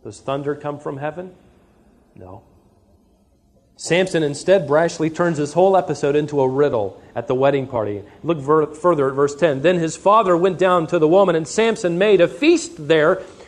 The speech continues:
for the young men customarily did this." The problem is the Hebrew word feast means drinking orgy. We don't know for sure that it's possible, since he already violated that parameter of his vow, touching a,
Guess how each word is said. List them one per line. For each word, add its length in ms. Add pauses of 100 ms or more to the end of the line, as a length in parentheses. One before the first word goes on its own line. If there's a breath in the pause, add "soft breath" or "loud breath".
(120)
for 160
the 80
young 260
men 200
customarily 760
did 220
this." 160
The 80
problem 440
is 140
the 80
Hebrew 320
word 320
feast 400
means 340
drinking 640
orgy. 640 (1040)
We 160
don't 160
know 140
for 160
sure 280
that 140
it's 160
possible, 480
since 220
he 100
already 320
violated 560
that 260
parameter 540
of 60
his 120
vow, 240
touching 540
a, 320